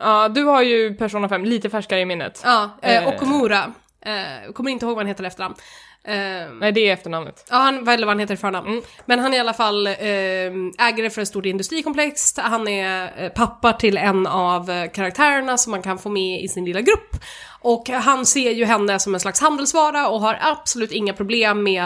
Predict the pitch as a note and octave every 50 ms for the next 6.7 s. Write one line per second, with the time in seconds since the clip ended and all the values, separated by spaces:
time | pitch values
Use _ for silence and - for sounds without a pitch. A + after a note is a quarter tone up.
0 | - - G3 F#3 F3+ F3+ - - - G#3 A3 G3+ G#3+ A3 A3+ - A#3 G#3+ A#3 G#3+
1 | A3 - A3 G#3 G#3 G3 G3 G3+ C#3+ F#3+ F#3+ F#3 F3+ F3+ F3+ F3 F3 - G#3 G3+
2 | G3+ G#3 G3+ G3 F#3+ F3+ F3+ F3+ F3+ F3+ F3+ F3+ - - G3+ F3+ F3+ F#3 F#3 F#3
3 | F3 F#3 F#3 F3+ F3+ G3+ F#3+ - F#3 F#3+ F3+ E3+ - G3 F3+ F3+ F3 F3 - -
4 | C4+ A#3 G3+ G3 G3+ G3 G3 F#3+ F#3+ F#3+ F#3+ F#3+ F#3+ F#3+ F#3+ - - - - _
5 | _ - F#3+ E3+ - A#3 G#3+ G3+ F#3+ G3+ G3 G3+ A3+ B3 G3+ G3+ G3 F#3+ F#3+ G3
6 | A#3 C4 G#3+ F3+ F3+ - B2 - - A3 A#3 G#3+ F#3 E3+